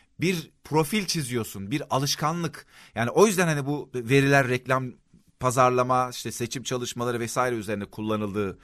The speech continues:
söyleniyor ya da bazıları net açıklanarak söyleniyor. Bazıları gizli gizli, e, yapılıyor.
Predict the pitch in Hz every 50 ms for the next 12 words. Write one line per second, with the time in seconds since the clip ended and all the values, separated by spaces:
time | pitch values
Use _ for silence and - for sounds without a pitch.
0 | - - - - - - 110 101 101 101 95 95 92 90 92 101 98 98 92 113
1 | 117 113 104 110 113 107 104 123 127 - - - 107 - - - - 120 120 120
2 | 113 101 92 - - 101 92 92 92 90 180 214 - - - - - - - 170
3 | 139 110 120 165 185 139 143 139 139 147 123 117 101 104 95 - - - - 92
4 | 92 92 95 101 - - 98 117 156 202 269